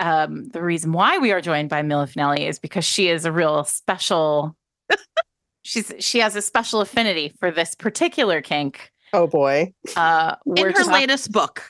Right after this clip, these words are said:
Speaker 1: Yeah,
Speaker 2: Oh, boy.
Speaker 1: we're talking about breeding, breeding kink. So that's also your content warning. This is where to dip out. <laughs>
Speaker 3: If you're like, "There's gonna be a lot of
Speaker 1: Not
Speaker 3: talk
Speaker 1: for
Speaker 3: about
Speaker 1: you.
Speaker 3: semen," yeah.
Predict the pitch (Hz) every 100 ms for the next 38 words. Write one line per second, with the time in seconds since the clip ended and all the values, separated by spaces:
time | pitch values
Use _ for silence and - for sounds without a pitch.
0 | _ 240 427 - - 190 226 370 262 302
1 | 349 349 349 349 359 - - 302 415 427
2 | 233 175 160 156 254 370 392 269 254 190
3 | 160 170 - _ _ _ _ - 277 -
4 | 254 240 262 359 370 381 339 233 220 220
5 | 254 208 202 156 160 156 147 160 185 240
6 | 226 247 247 233 - 226 185 156 156 -
7 | - 262 - - - - 254 _ - -
8 | - - 214 196 185 175 208 226 226 190
9 | 175 160 156 160 175 180 190 190 190 214
10 | 208 170 180 175 180 151 143 151 147 165
11 | 139 123